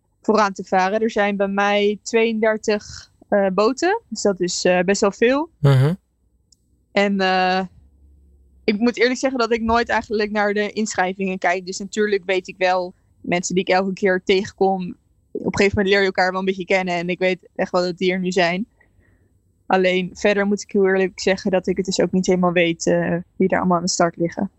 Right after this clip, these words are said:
Speaker 2: Wat zegt je gevoel eigenlijk? Eh, de-, ben je, voel je je beter dan, dan vorig jaar?
Speaker 1: Eh, ik vind het lastig om te zeggen. Ik, ik, ik denk het wel, want eigenlijk in alle, eh, meetmomenten en afstanden die wij hebben gedaan,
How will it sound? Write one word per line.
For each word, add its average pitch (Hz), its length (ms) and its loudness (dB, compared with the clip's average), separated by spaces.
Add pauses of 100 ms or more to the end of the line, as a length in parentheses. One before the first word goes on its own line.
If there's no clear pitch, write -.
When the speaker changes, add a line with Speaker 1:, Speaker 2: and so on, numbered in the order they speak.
(400)
Speaker 2:
Wat 202 180 2
zegt - 220 2
je 180 100 4
gevoel 175 420 4
eigenlijk? 135 440 0
Eh, 170 160 4
de-, 185 260 0
ben 185 420 2
je, 180 280 4 (140)
voel 208 260 2
je 202 80 4
je 185 120 4
beter 180 560 2
dan, 170 340 4 (560)
dan 165 260 4
vorig 175 220 2
jaar? 208 280 0 (920)
Speaker 1:
Eh, 233 140 4
ik 247 100 -2
vind 262 120 -4
het 247 80 -6
lastig 269 260 -4
om 262 80 -4
te 254 80 -2
zeggen. 277 440 -4
Ik, 240 180 -6
ik, 233 300 -4
ik 233 220 -6
denk 233 220 -2
het 226 100 -6
wel, 214 240 0
want 233 340 -6 (100)
eigenlijk 220 400 -4
in 208 200 -8
alle, 190 540 -2 (640)
eh, 185 240 0
meetmomenten 202 720 -2
en 180 140 -2
afstanden 196 580 -2
die 190 140 0
wij 185 180 0
hebben 196 240 -2
gedaan, 185 540 -2